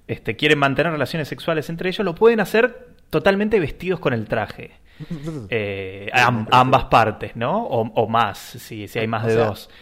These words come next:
Speaker 2: shif es el hentai de los
Speaker 1: Eh, ponele, claro, es
Speaker 2: Claro.
Speaker 1: este, sí, sí, sí. Si te dicen, "Vamos a shifear un rato", eh, sería, este,
Speaker 2: Ah,
Speaker 1: "Vamos
Speaker 2: es un
Speaker 1: a",
Speaker 2: verbo también.
Speaker 1: supongo que sí.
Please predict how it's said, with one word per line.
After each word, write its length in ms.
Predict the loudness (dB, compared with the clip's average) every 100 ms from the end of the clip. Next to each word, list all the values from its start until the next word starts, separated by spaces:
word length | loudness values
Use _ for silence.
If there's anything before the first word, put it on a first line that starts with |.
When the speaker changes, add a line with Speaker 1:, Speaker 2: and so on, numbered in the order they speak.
| -20 -20
Speaker 2:
shif 380 | -16 -12 -12 -10
es 200 | -12 -12
el 140 | -14 -12
hentai 460 | -12 -8 -6 -6 -8
de 160 | -10
los 320 | -10 -10 -10 -8
Speaker 1:
Eh, 180 | -8 -2
ponele, 640 | 2 4 4 4 2 -2
claro, 580 | 2 4 4 0 -4 -2
es 260 | -2 -2
Speaker 2:
Claro. 220 | -2 -4 -4
Speaker 1:
este, 400 | -2 -2 -2 -4
sí, 180 | -6
sí, 160 | -6 -8
sí. 280 | -10 -16 -18
Si 340 | -14 -8 -8 -10 -10 -2
te 100 | 0
dicen, 320 | 0 -2 -2
"Vamos 260 | -2 -2 -4
a 40 |
shifear 480 | -4 -6 0 2 2
un 140 | 0
rato", 500 | 0 0 2 0 2
eh, 80 | -2
sería, 480 | -4 -4 0 0 0
este, 280 | -6 -6 -6
Speaker 2:
Ah, 20 |
Speaker 1:
"Vamos 260 | -2 -4 -2
Speaker 2:
es 60 |
un 60 | -2
Speaker 1:
a", 80 | 0
Speaker 2:
verbo 260 | -2 -4
también. 360 | -10 -14 -16 -18 _
Speaker 1:
supongo 480 | -6 0 4 4 4
que 100 | 2
sí. 260 | 0 -2